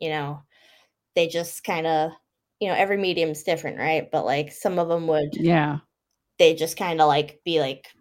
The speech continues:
Speaker 1: "Whoa, like, your mom," like, one of the times I was trying to reach her and she wasn't coming through, but other people were. And she had eventually asked me, like, "Is there someone specific you're trying to reach?" And I'm like,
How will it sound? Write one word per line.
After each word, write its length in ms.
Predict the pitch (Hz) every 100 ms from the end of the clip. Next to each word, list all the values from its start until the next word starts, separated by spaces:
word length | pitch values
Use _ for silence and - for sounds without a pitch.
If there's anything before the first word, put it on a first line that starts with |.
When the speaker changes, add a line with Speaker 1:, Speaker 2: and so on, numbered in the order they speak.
| -
Speaker 1:
"Whoa, 400 | 240 285 277 233
like, 260 | 190 180 - - - _ _ _
your 140 | 214 214
mom," 320 | 240 233 220 185
like, 220 | 175 170
one 140 | - 202
of 80 | 202
the 60 |
times 540 | 202 175 156 160 160 -
I 640 | 170 156 147 143 147 - _
was 480 | 170 165 147 143 143
trying 280 | - 202 185
to 60 | 156
reach 300 | 190 233 -
her 400 | 202 180 175 -
and 480 | 180 180 170 165 165
she 180 | - -
wasn't 260 | 196 208 190
coming 220 | 190 170
through, 260 | - 196
but 140 | 180 -
other 200 | 175 185
people 340 | 208 196 175
were. 440 | 170 165 160 175 - _ _ _ _ _
And 480 | 190 180 175 170 170 - _ _
she 320 | - - 190
had 180 | 175 165
eventually 420 | 180 185 180 185 156
asked 240 | 180 -
me, 120 | 175
like, 160 | 165 165
"Is 80 | 202
there 180 | 208 202
someone 320 | 202 233 226
specific 500 | 226 233 226 247 254
you're 80 | 240
trying 280 | 240 247 240
to 60 | 233
reach?" 540 | 240 247 240 - - _ _ _ _ -
And 80 |
I'm 100 | 190
like, 280 | 185 180 180